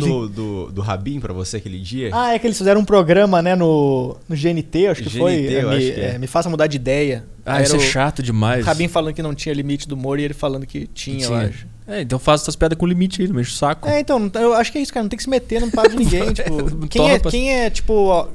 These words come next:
Speaker 2: quem é tu, não pra ele, mas qualquer, pra qualquer pessoa, quem é outra pessoa pra falar o, qual que é o meu limite, entendeu?
Speaker 3: É.
Speaker 2: Por que que tu tá me limitando?
Speaker 3: Exatamente.
Speaker 2: Se limite, então.
Speaker 3: Eu, esse cara, ele é do, ele é dos, Fábio Lins é dos, dos cara que acredita que existe limite.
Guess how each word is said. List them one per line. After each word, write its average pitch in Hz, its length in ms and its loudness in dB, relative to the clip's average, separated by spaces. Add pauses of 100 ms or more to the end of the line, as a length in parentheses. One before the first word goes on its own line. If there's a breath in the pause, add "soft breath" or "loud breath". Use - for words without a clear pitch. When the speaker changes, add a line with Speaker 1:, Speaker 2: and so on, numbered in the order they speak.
(320)
Speaker 2:
quem 247 200 -4
é 226 40 -4
tu, 226 680 -2
não 196 220 -6 (180)
pra 196 140 0
ele, 170 80 -2
mas 160 140 -4
qualquer, 196 340 -2
pra 202 160 -4
qualquer 208 220 -2
pessoa, 214 240 -2
quem 247 320 -4
é 226 100 4
outra 214 220 0
pessoa 196 320 -2
pra 202 120 -4
falar 175 340 0
o, 175 40 -6
qual 185 180 -6
que - 100 -6
é 196 40 0
o - 40 -2
meu 165 140 -2
limite, 165 420 -4
entendeu? - 120 4 (100)
Speaker 3:
É. 165 140 6
Speaker 2:
Por - 140 0
que - 60 -2
que - 80 -2
tu - 40 -8
tá - 100 4
me 208 140 2
limitando? 196 580 0 (240)
Speaker 3:
Exatamente. 135 280 2
Speaker 2:
Se 262 60 4
limite, 208 340 2
então. 147 220 -4 (180)
Speaker 3:
Eu, 143 300 -2
esse 135 180 0
cara, 135 220 2
ele 143 100 2
é 147 60 2
do, 147 240 -2
ele 135 100 -2
é 135 60 -2
dos, 131 380 -6
Fábio 120 280 -2
Lins 131 200 0
é 135 60 2
dos, 131 440 -6
dos 117 220 -10
cara 120 240 -2
que 123 180 -6
acredita 117 400 -6
que 120 80 -6
existe 117 300 -2
limite. 117 420 -4